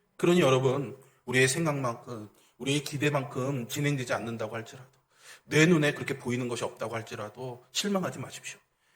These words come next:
우리가 바라봐야 하는 것은 이 건축을 하시는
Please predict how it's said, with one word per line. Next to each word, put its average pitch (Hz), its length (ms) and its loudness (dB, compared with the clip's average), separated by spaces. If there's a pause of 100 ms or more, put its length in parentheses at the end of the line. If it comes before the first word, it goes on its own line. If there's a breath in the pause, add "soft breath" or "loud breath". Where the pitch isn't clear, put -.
우리가 139 460 4
바라봐야 143 480 0
하는 135 160 -6
것은 156 420 -6 (560 soft breath)
이 - 140 0
건축을 - 420 -2
하시는 131 460 -2